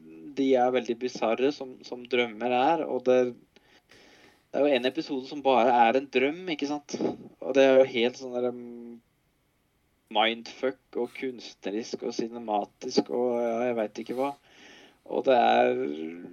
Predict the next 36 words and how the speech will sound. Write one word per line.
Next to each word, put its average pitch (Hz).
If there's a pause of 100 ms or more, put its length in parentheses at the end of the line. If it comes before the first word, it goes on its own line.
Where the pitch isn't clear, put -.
(920)
det 147
er 147
så 180
mye, 175
da, 185
å 147
trekke 147
fram 160
ved 135
den 131 (260)
serien 135
her, 156
er 127
at - (880)
jeg -
kan 147
vel 165
si 147
det 156
sånn, 165
hvis 139
du -
liker 160 (160)
Gudfaren, 156 (380)
så -
kommer 143
du 120
til 135
å -
elske 123
Sopranos. 135
Kan -
man -
si 113
det 110
sånn. 117